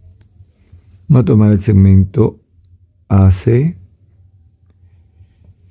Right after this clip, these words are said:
medio cero punto diecisiete y el segmento B C. Uno punto sesenta y nueve. Diez por G.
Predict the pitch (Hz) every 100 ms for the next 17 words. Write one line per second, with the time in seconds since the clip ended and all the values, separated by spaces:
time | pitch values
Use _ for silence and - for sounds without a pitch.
0 | _ _ - 151 107 104 92 117 113 -
1 | 131 117 123 127 117 - - 135 131 -
2 | - 277 127 113 98 - - 101 98 98
3 | 104 107 120 110 95 110 131 - _ _
4 | _ _ _ _ _ _ _ - - 87
5 | - _ _ - _ _ _ _ _ _
6 | _ _ _ _ _ - - - _ _
7 | _ - - - 120 123 120 - 127 117
8 | 143 - - _ _ _ _ - - 101
9 | 110 98 101 98 98 92 90 - _ _
10 | _ - 135 107 113 131 127 - 117 107
11 | 92 - 120 151